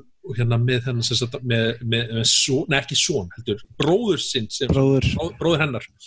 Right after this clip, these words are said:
Speaker 1: sem hef, hún hérna þekkir eiginlega ekki neitt, þetta er svona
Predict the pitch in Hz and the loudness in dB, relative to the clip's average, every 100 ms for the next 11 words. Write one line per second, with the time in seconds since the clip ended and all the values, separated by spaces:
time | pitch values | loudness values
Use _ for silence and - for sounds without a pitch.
0 | - - - - - - 131 139 175 143 | -20 -18 -20 -8 -4 0 2 2 0 0
1 | 135 151 143 - 190 - 208 175 151 156 | 2 2 0 0 -2 0 2 4 2 2
2 | 180 156 - 123 131 151 | 0 -2 -2 -2 -2 0